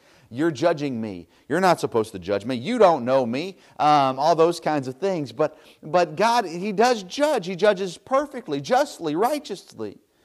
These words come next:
He is responsible, because he is perfect, to judge, uh, uh, unperfectness. That's not a word.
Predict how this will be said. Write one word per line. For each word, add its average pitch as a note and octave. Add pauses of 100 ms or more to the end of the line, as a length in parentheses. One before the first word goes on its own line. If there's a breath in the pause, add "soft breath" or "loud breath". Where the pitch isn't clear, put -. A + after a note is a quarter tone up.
(440)
He A#3
is F#3+
responsible, D3
because E3+
he D3+
is F#3
perfect, G2+
to C3
judge, A#2 (400 soft breath)
uh, -
uh, A#2 (120)
unperfectness. A#2+
That's -
not F2
a D#2+
word. D#2